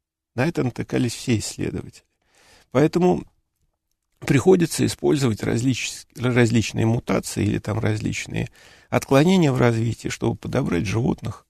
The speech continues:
с-, по-, по-быстрому, отобрать с определенными свойствами. Ну, как с растениями.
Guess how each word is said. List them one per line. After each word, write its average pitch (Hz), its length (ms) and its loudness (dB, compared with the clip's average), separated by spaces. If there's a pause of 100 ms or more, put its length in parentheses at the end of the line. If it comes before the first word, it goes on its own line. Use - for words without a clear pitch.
с-, - 380 -10
по-, - 160 -8
по-быстрому, 123 760 2
отобрать - 380 -4
с - 80 -16
определенными - 520 -2
свойствами. - 440 -2
Ну, 226 60 4
как 196 180 4
с - 100 -6
растениями. - 520 -2